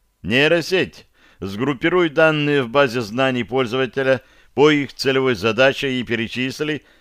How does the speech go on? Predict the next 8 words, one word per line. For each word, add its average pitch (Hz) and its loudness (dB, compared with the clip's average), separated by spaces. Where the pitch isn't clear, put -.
основные 131 0
области 131 -2
их 131 -6
применения». 117 -4
Выдал 107 2
я 147 2
свое 107 -4
распоряжение. 82 -8